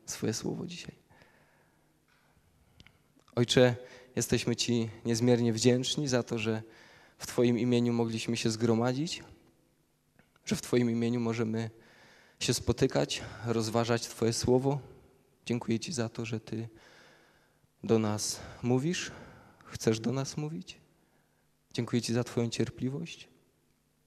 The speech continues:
Modlę się o to Słowo, które nam dziś przygotowałeś,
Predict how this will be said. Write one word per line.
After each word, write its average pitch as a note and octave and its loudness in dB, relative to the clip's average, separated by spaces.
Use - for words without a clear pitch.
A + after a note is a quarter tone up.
Modlę A2+ 2
się A2+ -2
o B2+ 2
to B2 2
Słowo, C#3 6
które A#2 -2
nam A2+ -4
dziś A#2+ -2
przygotowałeś, B2+ -4